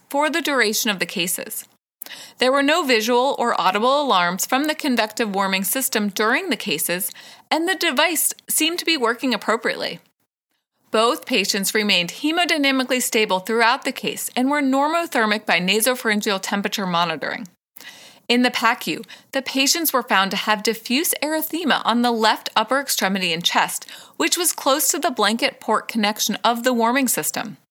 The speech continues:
Then, on postoperative day one, the patients had blistering on their shoulders and chest,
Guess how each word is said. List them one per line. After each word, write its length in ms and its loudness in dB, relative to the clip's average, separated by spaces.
Then, 380 2
on 160 2
postoperative 760 0
day 180 0
one, 380 -2
the 80 -4
patients 420 0
had 220 -4
blistering 560 0
on 100 2
their 140 0
shoulders 520 0
and 140 -2
chest, 380 -4